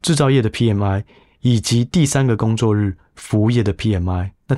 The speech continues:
这两个东西都会攸关于现在的这个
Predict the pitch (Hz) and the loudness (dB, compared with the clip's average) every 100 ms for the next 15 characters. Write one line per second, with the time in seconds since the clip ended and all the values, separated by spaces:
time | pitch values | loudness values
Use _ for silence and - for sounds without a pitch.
0 | - 202 139 101 107 110 113 107 107 120 | 0 0 0 0 0 0 -2 -2 0 2
1 | 113 107 117 107 98 92 - - - - | 2 0 0 0 -2 -4 -8 -20 -16 -8
2 | - 160 110 139 117 101 98 95 _ - | 0 0 2 0 -2 -2 -4 -6 _ -18
3 | - 113 110 104 | -6 -4 -4 -6